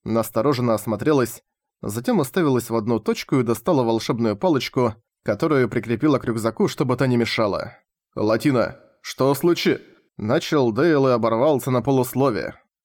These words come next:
«Там звери?» «Да, точно. Но откуда Латина узнала, что они там? Они так далеко, что даже я не засек бы их, если бы специально не присматривался». «Латина, ты знаешь, что там магические звери?»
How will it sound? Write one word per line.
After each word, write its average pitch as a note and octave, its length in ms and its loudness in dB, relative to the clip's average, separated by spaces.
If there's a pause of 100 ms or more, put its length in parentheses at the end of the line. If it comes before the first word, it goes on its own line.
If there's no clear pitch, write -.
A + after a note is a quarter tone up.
(180)
«Там A2+ 260 2
звери?» A2 480 0 (440)
«Да, G#2+ 340 0
точно. A2+ 560 -2 (380)
Но A2+ 260 2
откуда B2 320 -2
Латина D3 380 2
узнала, A#2 400 2
что C#3 200 0
они B2+ 160 2
там? C#3 540 -2 (220)
Они G#2+ 320 2
так A#2+ 180 -2
далеко, A#2+ 400 2
что C3+ 140 -8
даже A#2 240 0
я A2+ 100 2
не F#3 80 2
засек F#3+ 320 0
бы A2+ 180 0
их, - 380 0
если C3+ 300 0
бы B2 100 2
специально B2+ 460 0
не B2+ 100 2
присматривался». A2+ 920 -2 (720)
«Латина, A2 640 0 (220)
ты A2+ 160 0
знаешь, A#2+ 320 0
что - 180 -4
там B2 160 0
магические B2 600 0
звери?» B2 380 0